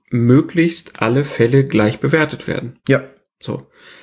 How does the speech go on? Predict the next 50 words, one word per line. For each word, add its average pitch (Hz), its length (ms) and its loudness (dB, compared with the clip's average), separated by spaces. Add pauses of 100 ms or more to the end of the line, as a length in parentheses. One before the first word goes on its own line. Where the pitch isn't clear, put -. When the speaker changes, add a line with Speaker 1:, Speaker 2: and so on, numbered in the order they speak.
(540)
Speaker 1:
Und 117 140 -4
dann 110 120 2
musst 131 280 2
du 147 40 4
ja 147 120 4
genau 156 260 2
gucken, 160 340 -2
was 117 160 0
sind 143 140 -2
die 156 100 -2
Kriterien, 175 580 0
die 120 120 0
wir 123 100 4
mal 127 280 2
uns 139 180 -4
überlegt 196 400 2
haben, 110 340 -2
wo 120 160 2
wir 123 120 2
was 127 200 -2
wollen 131 220 4
und 151 100 -2
was 165 140 -2
nicht. 170 280 -2 (840)
Speaker 2:
Das - 500 -2 (640)
tut 226 200 2
er 113 120 2
aber 104 180 2
möglicherweise 104 640 0
auch 107 120 2
und 113 120 -2
hat 156 140 0
er 139 100 2
vielleicht 113 220 -2
in 110 60 -2
diesem 107 220 -2
Fall 113 160 -2
auch 104 160 -2
getan, 113 380 -2
dass 131 80 2
er 123 80 -2
sich 127 160 -4
überlegt 120 340 0
hat, 156 160 -2
was 139 140 0
spricht - 440 -6 (200)
für, 160 320 2
was 143 100 2
spricht 135 240 -2
gegen 156 440 0